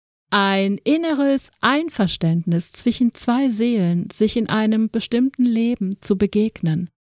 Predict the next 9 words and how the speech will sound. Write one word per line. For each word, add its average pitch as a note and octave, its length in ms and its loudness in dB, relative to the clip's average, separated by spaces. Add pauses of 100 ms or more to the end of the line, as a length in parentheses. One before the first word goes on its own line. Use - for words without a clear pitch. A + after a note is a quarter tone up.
(160)
bestimmte D4 560 2
Erfahrungen A#3+ 800 0
zu - 120 -4
machen E3 500 0
oder A#3+ 480 0
sogar G#3 440 0
eine G3+ 340 2
bestimmte G#3 540 0
Dynamik F#3 640 0